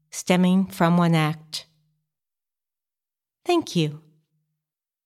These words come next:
I'm Gail Conrad, your host of the Wildscape podcast,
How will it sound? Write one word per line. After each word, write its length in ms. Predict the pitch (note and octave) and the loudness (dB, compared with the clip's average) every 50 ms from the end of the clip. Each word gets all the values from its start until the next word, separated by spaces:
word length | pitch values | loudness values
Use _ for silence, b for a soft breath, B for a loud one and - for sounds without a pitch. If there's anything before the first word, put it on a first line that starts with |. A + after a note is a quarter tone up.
| _ _ _ _ _ _ _ _ _ _ _ _ _ _ _ _ _ _ _ _ - | _ _ _ _ _ _ _ _ _ _ _ _ _ _ _ _ _ _ _ _ -2
I'm 340 | F#3+ G3 G3 G3 F#3+ F#3+ F#3+ | 0 2 4 4 4 4 4
Gail 300 | F#3 F#3+ F3+ F3+ F#3 F3 | 4 2 2 2 0 0
Conrad, 680 | F3+ - - G#3+ G3+ G3 G3+ G3+ A3 B3+ D#4 E4+ - - | -2 -2 0 2 2 4 4 4 4 2 2 0 0 0
your 140 | G3 E3+ | 0 2
host 380 | E3+ E3 G3+ F3+ - - - - | 2 2 2 0 0 0 -2 -2
of 60 | D3 | 0
the 100 | F#3 F3 | 0 2
Wildscape 840 | E3+ F3 F#3 F#3 F#3 F#3 F3+ F3+ - - - - G#3+ F#3 - - - | 2 2 2 2 2 0 -2 -4 -6 -6 -2 -2 -2 -2 -2 -6 -6
podcast, 840 | - A3 G#3+ G#3+ G#3 - - D4 D#4 D#4+ E4+ E4+ - - - - | -2 0 0 0 0 -2 0 2 2 2 2 0 -2 -6 -8 -12